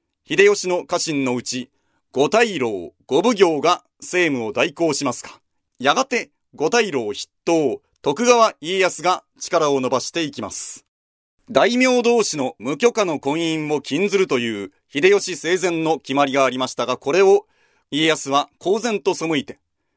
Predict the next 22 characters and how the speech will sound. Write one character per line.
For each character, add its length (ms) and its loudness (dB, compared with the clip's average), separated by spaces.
伊 20 -2
達 320 2
政 280 0
宗 200 -4
や 160 -8
福 220 -6
島 260 0
正 240 0
則 180 0
と 120 -6
い 60 -12
っ 20 -20
た 160 -20
大 260 2
名 240 2
家 140 -4
と 260 -2
政 320 2
略 220 0
結 220 -4
婚 260 0
を 180 0